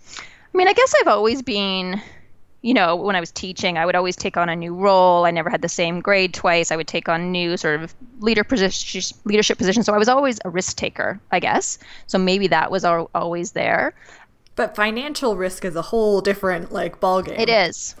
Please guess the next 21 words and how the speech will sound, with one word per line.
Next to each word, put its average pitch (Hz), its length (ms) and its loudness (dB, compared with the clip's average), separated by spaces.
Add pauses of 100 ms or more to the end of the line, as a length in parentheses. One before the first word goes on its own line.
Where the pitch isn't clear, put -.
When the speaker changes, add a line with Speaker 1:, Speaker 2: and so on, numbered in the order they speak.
Speaker 1:
It 208 100 -2
is 202 100 0
a 202 60 -2
whole 196 140 -2
different 175 200 -6
ballgame. - 240 -8 (220)
I 202 40 -6
mean, 226 120 0
some 262 160 0
of 269 100 -2
it 233 140 -4
for 202 80 0
us 180 160 0
came 190 240 -6
out 165 100 0
of 165 300 -4 (200)
necessity. 196 720 -4 (460)
You 320 80 -4
know, 185 120 4
we 190 180 4
were, 180 260 2